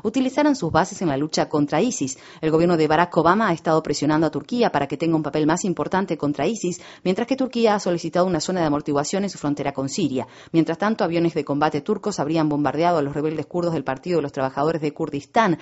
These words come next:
P K K, cerca de la frontera iraquí. Los miembros del P K K han representado un papel clave en la lucha contra isis en Kobane.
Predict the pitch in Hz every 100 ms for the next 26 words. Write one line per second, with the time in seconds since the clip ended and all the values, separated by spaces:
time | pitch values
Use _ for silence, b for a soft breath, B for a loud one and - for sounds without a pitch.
0 | B B 185 170 143 - 220 214 B -
1 | - 269 262 175 156 147 147 147 143 143
2 | 151 - 131 B B - 160 170 170 175
3 | 151 139 151 143 139 254 - 165 156 151
4 | 143 143 156 160 147 160 151 - 220 254
5 | 247 147 180 202 214 - 190 185 139 -
6 | 262 - 185 - 151 143 156 139 127 123